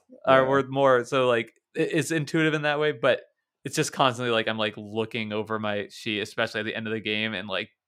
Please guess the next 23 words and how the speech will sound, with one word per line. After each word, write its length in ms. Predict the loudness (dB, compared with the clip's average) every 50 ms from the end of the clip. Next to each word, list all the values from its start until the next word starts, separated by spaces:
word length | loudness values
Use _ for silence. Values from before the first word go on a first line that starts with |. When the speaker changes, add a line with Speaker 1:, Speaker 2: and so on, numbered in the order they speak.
| _ _ -6
Speaker 1:
doing 340 | -4 -2 -2 -2 -2 -4
this 140 | -6 -8 -8
kind 180 | -6 -6 -4 -4
of 100 | -4 -4
math, 360 | -4 -4 -2 -2 -2 -2 -4 -8 _ -20 -20 -8 0 4
almost, 680 | 6 6 6 4 2 2 0 0 -4 -8 -14 _ _ _ _ _ _ _ _
like, 280 | -2 -2 -2 -2 -6 -2
Power 400 | 6 8 10 10 10 8 4 2
Grid-like, 720 | -2 -2 0 0 0 0 0 0 0 0 0 -2 -4 -4
where 100 | -2 -2
I'm, 240 | -2 -2 -4 -8 -12 -14 _ _ _ _ _ _ -6
por-, 280 | -2 0 0 0 0
you 140 | -2 -2 0
know, 160 | 0 0 2 0
a-, 120 | 0 -2 -2 -2
another 380 | -2 0 2 2 4 2 2 2
game, 460 | 0 -2 -2 -2 -2 -4 -6 -8 -10 -12 -12
a 80 | -12 -12 -10
Euro 220 | -8 -6 -6 -4
game 240 | -4 -4 -6 -4 -6
of 200 | -8 -10 -12 -16 _ -18
similar 560 | -16 -12 -8 -8 -6 -6 -6 -6 -6 -8 -12 _ _ _
era, 480 | -4 -2 -2 -2 -2 0 0 -2 -2 -4